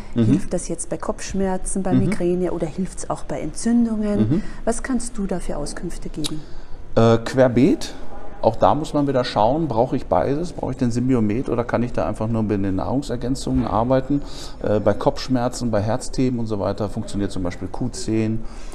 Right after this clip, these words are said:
Speaker 1: und Magnesium sehr gut. Also man muss wirklich schauen, und das ist das Entscheidende bei uns, äh, wir haben keine Massenabfertigung, sondern wir machen ganz klar Individualmedizin. Das heißt, ich muss mir jeden ganz genau anschauen und muss genau schauen,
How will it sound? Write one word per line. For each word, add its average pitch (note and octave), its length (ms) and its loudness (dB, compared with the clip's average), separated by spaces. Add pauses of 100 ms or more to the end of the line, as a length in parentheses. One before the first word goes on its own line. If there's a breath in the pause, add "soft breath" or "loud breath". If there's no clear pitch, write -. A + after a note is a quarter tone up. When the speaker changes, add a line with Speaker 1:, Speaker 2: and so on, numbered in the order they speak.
(140 loud breath)
Speaker 1:
und F#2+ 140 -4
Magnesium A2 640 2
sehr G2+ 180 2
gut. G2+ 360 0 (320 loud breath)
Also G2 200 0
man A#2 160 4
muss C3 160 0
wirklich C#3 240 0
schauen, C3+ 720 2
und A2 100 0
das A#2 80 -2
ist A#2 120 -4
das - 160 -2
Entscheidende G#2+ 580 4
bei F2+ 120 2
uns, - 400 -2 (100)
äh, F2 140 0 (100)
wir G2+ 140 4
haben C3 120 2
keine A2 180 0
Massenabfertigung, A#2 920 0
sondern A2 260 0
wir G2+ 80 2
machen G#2 260 0
ganz A2 260 2
klar B2+ 160 0
Individualmedizin. G2 1080 0 (340 loud breath)
Das - 120 -4
heißt, G2 120 -2
ich - 140 -4
muss A#2 180 0
mir A2+ 100 2
jeden A2+ 360 0
ganz G#2+ 280 -2
genau G#2+ 260 0
anschauen E2+ 500 -2
und D#2 80 -2
muss F#2 160 -2
genau F2+ 480 0
schauen, F2+ 420 0